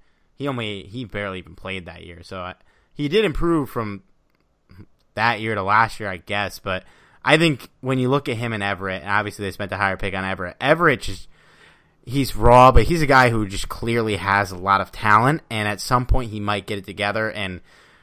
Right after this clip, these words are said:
I, I think McVay drafted him thinking he could be kind of this new Jordan Reed for him. Maybe at some point he is, but this year with all these guys, I think, I hope that he gets, 'cause him and Higbee kinda split last year, and I would much rather see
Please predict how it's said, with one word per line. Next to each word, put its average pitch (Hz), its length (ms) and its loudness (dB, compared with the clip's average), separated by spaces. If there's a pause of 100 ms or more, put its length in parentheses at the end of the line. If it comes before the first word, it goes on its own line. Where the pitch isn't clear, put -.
(280)
I, 107 200 -2 (200)
I 127 120 2
think 147 260 0
McVay 123 400 0
drafted 113 400 0
him 117 180 -8 (120)
thinking 107 440 -8
he 107 200 -12
could 95 320 -12
be 101 440 -6
kind 95 220 -10
of 90 80 -12
this 87 220 -16 (180)
new 107 320 -6
Jordan 98 380 -4
Reed 110 360 -4
for 120 280 0
him. 120 200 -4 (300)
Maybe 214 380 2
at 202 100 2
some 151 160 0
point 123 220 6
he 95 120 -8
is, 104 240 -8 (360)
but 110 280 -2 (160)
this 139 320 -8
year 139 240 -2
with 110 160 -6
all 110 140 -2
these 101 200 -14
guys, 98 420 -4
I 98 100 -8
think, 98 300 -12 (240)
I 180 160 4
hope 202 240 2
that 143 140 0
he 127 200 -10
gets, 113 460 -8 (460)
'cause 175 160 -8
him 247 100 0
and 196 100 2
Higbee 139 240 -2
kinda 117 240 -4
split 117 320 -8
last 120 260 -4
year, 123 240 -6
and 113 140 -8
I 139 140 0
would 131 120 -6
much 104 280 -6
rather 104 320 -6
see 98 480 -12